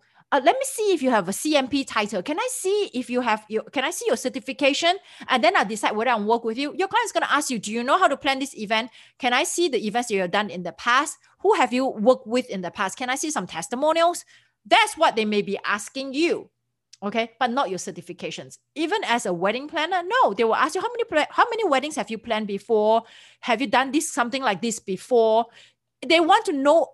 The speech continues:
more about your experience, about you, okay? About you, more than anything else about your certification, especially if your certification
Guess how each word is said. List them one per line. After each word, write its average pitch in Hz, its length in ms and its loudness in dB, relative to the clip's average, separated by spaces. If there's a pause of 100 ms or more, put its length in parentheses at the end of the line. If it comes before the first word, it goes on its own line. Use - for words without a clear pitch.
(120)
more 294 380 4
about 208 400 0
your 208 280 -2
experience, 233 600 -6
about 208 300 0
you, 226 500 2 (140)
okay? 220 320 -6
About 208 320 -2
you, 208 500 -4 (280)
more 359 200 4
than 240 240 -2
anything 269 380 -4
else 240 160 0
about 185 300 -2 (220)
your 180 500 -2
certification, 208 720 -8 (240)
especially 339 920 0
if 247 200 -6
your 196 80 -4
certification 311 760 -6